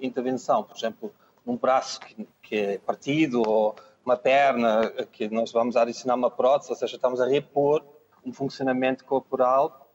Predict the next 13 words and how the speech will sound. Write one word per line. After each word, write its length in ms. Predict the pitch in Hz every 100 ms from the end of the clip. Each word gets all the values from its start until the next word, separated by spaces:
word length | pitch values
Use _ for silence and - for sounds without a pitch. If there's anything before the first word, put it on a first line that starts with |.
| -
e 100 | 170
até 260 | 156 170 170
pode 340 | 165 160 -
ser, 260 | 170 170 - _ -
como 220 | 135 131
em 60 | 127
alguns 340 | 131 131 131
casos, 560 | 135 135 127 127 - -
um 140 | 131 135
repor 600 | 131 131 - 143 151 - - _ -
melhorado, 460 | 156 160 117 101 - - _
não 80 |
é? 60 | -